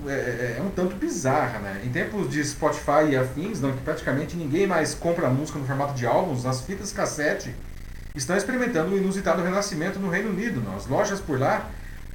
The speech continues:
venderam sessenta e cinco mil álbuns oficiais em fitas originais do, no, nesse primeiro semestre, um aumento de cento e três por cento sobre o mesmo período do ano passado.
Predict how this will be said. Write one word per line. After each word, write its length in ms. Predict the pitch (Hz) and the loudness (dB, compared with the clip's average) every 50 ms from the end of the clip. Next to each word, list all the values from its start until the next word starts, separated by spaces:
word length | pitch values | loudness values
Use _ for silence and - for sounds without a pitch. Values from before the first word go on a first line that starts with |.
| - - | -10 -8
venderam 520 | - 151 220 208 151 160 175 226 240 240 | -2 0 0 2 4 4 4 4 4 2
sessenta 480 | - - - - 202 - - 214 214 254 | 0 -2 -2 0 0 2 2 2 2 0
e 40 | - | 0
cinco 240 | - 233 - - 214 | 0 -2 -4 -2 0
mil 220 | 233 262 - - - | 0 0 0 0 0
álbuns 480 | 160 185 240 254 185 170 143 135 123 123 | 4 6 6 6 6 4 2 0 2 0
oficiais 600 | 143 - - 190 - - 165 160 196 208 190 147 | 0 -2 -4 -6 -4 0 4 4 4 4 4 2
em 120 | 139 123 123 | -2 -2 -2
fitas 240 | - - 175 139 | -4 -4 -6 -4
originais 640 | 151 160 190 196 196 247 254 185 156 175 214 202 180 | -2 -2 0 0 0 0 2 2 4 4 4 4 2
do, 120 | 131 147 147 | 0 0 -2
no, 240 | 147 156 151 165 170 | -2 -4 -4 -4 -2
nesse 300 | 151 160 196 190 - - | -2 0 0 -2 -2 -4
primeiro 260 | - 220 208 214 214 | -4 -4 -4 -6 -6
semestre, 520 | - - 240 196 180 185 185 180 - 143 | -6 -4 -2 0 2 0 0 0 -4 -4
um 80 | 143 160 | -2 0
aumento 380 | 156 147 143 151 190 - - 196 | 0 0 2 0 -2 -2 -4 -6
de 240 | 190 220 262 - - - - - - - - - - | -4 -4 -4 -4 -6 -8 -10 -10 -10 -10 -10 -10 -8
cento 300 | - - - 277 - - | -6 -4 -4 -2 -2 -2
e 40 | - | -2
três 220 | - 202 202 196 | -2 -2 -2 -2
por 140 | - 185 - | -2 -4 -4
cento 320 | - 147 139 139 - - | -2 -2 -2 -2 -4 -4
sobre 200 | - 175 180 220 | -4 -4 -4 -2
o 40 | 196 | 0
mesmo 220 | 151 135 - 165 | 0 0 0 0
período 260 | - 190 160 156 170 165 | -2 -2 -2 -2 -2 -2
do 80 | 180 | -2
ano 120 | 190 202 196 | -2 -2 -2
passado. 420 | 233 214 - - 160 143 127 - | -4 -4 -2 0 0 0 0 -2